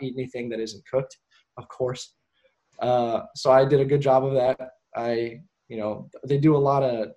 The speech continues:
dumplings and fried rice over there. So that's kind of what I was eating the whole time. James, when we got to the village,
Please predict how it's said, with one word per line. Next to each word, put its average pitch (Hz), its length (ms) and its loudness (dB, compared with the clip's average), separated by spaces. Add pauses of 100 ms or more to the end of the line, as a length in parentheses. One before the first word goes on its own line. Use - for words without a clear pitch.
dumplings 127 460 -6
and 113 140 -12
fried 117 220 -6
rice 113 280 -4
over 123 180 -6
there. 123 240 -4
So 120 160 -14
that's 117 140 -14
kind 123 180 -8
of 117 60 -8
what 113 140 -8
I 113 100 -2
was 113 140 -6
eating 113 160 -10
the 110 80 -14
whole 117 180 -10
time. 120 300 -8 (580)
James, 160 440 2
when 135 140 -2
we 135 80 -4
got 135 160 -2
to 143 60 -4
the 135 80 -2
village, 120 400 -4